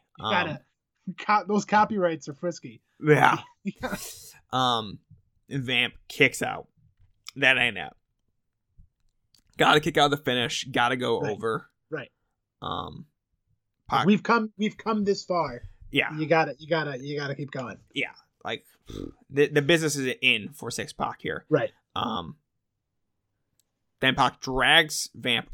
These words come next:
Speaker 2: over to the coffin on the outside. This is it. This is the, this is the moment. We're doing it. We're putting this thing to an end. Nut shot from Vampiro.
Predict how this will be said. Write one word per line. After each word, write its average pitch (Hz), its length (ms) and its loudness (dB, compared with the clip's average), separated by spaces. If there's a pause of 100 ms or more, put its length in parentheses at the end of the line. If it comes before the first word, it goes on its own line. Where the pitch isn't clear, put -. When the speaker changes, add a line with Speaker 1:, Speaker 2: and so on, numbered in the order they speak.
Speaker 2:
over 147 300 8
to 127 380 -2
the 117 300 0
coffin 123 520 -6
on 139 220 8
the 123 120 8
outside. 101 640 -2 (440)
This 156 160 2
is 135 120 -2
it. 110 180 0
This 151 120 2
is 131 120 -10
the, 123 120 -8 (320)
this 135 120 -6
is 151 80 -8
the 151 80 -4
moment. 139 280 2
We're 135 80 0
doing 139 260 4
it. 113 60 -2
We're 123 120 -2
putting 127 240 4
this 131 180 -2
thing 127 300 -6
to 120 320 -6
an 117 140 -6 (100)
end. 123 300 2 (260)
Nut 143 520 6
shot - 520 8 (1200)
from 120 200 -2
Vampiro. 110 540 0